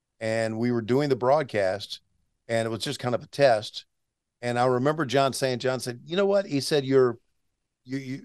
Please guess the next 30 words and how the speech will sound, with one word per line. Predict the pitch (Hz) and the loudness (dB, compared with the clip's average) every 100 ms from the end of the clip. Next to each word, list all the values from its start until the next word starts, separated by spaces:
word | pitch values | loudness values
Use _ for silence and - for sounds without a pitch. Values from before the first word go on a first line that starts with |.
| - | -10
you're | 135 127 | -4 0
a | |
good | 127 196 | 4 6
announcer. | 175 170 135 | 6 4 2
You | 147 | 2
got | 139 | 2
a | |
good | 123 160 | 2 -2
voice." | 143 151 151 - | 0 0 0 -2
He | 127 | -6
said, | 151 135 | -4 0
"I | 135 | 0
just | 131 180 | 0 -4
think | 170 | -4
you | 127 | -4
need | 139 135 | -6 -4
some | 117 113 | -4 0
work | 123 135 113 | 0 0 -4
as | 101 | -8
far | 123 123 117 | -2 -2 -2
as | 107 117 | -4 -4
learning | 120 131 139 131 | -4 -2 -4 -4
this." | 127 131 - _ _ _ _ _ | -6 -6 -10 _ _ _ _ _
And | 123 | -4
he | 117 | 0
never | 123 160 | 2 2
did | 160 147 | 2 2
call | 139 143 | 4 4
me | 123 | 4
back. | 135 131 117 | 4 6 4